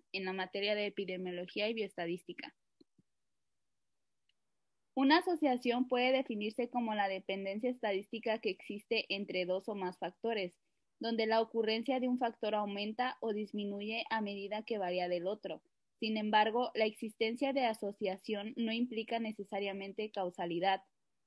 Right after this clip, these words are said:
Una asociación causal o relación de causa-efecto se manifiesta cuando el cambio en la frecuencia o intensidad de la exposición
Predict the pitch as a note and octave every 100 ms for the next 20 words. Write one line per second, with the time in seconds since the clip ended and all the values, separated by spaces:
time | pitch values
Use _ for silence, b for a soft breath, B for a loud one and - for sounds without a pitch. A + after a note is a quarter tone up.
0 | _ A#3 C4+ D4 D4+ C4 A3+ G3+ A3+ G#3
1 | A#3+ A#3+ A#3+ - G#3 G#3 - G#3 G#3 G#3
2 | G3+ G#3 G3+ G#3 A3+ G#3 G#3+ A#3+ A#3 -
3 | G#3+ G#3+ G#3+ A#3+ _ _ _ A#3 A3+ A3
4 | A3 A3 A3+ B3+ B3+ A#3 A3 G#3 F#3+ G#3+
5 | G#3+ - G#3+ G#3+ A3+ A#3+ A#3+ G#3 - G3+
6 | G#3 A3+ A3 G#3+ G3 F#3+ G#3 F#3+ F#3+ G#3+
7 | A3 A3 - G#3 - F#3 G3+ G3 D4